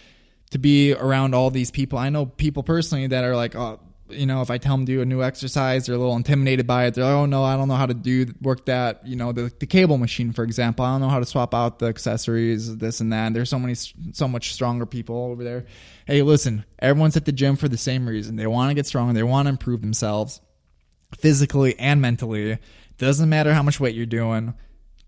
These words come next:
You go to the gym, you bust your ass, you work hard, and you got respect.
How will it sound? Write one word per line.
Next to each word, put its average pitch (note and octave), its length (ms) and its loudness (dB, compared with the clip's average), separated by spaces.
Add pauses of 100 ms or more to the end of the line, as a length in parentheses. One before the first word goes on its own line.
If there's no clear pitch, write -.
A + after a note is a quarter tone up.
(120)
You B2+ 200 -4
go C#3 200 6
to E3 140 4
the D#3 80 6
gym, D3 360 4
you A2+ 100 -10
bust C3 320 0
your D3 80 0
ass, C#3+ 240 2
you C3 80 -2
work B2+ 180 0
hard, C3 420 0
and A#2+ 160 -8
you A#2+ 60 -8
got C3 180 -6
respect. G#2 580 -10